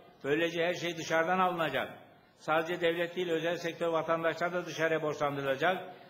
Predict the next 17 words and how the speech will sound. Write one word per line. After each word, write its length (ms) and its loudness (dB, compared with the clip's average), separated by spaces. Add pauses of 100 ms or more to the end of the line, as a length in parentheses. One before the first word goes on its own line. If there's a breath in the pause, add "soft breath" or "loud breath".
(100)
Bankaların 480 4
yanında 280 0
reel 220 2
sektör 360 -2
firmaları 580 -2
dış 160 -8
borçlama 320 -4
hissedilecek. 760 -2 (320 loud breath)
Karlı 320 2
ve 60 0
stratejik 460 -8
kitler 300 -2
süratle 380 -2
yabancılara 480 0
düşük 280 -10
bedele 340 -4
satılacak. 640 -4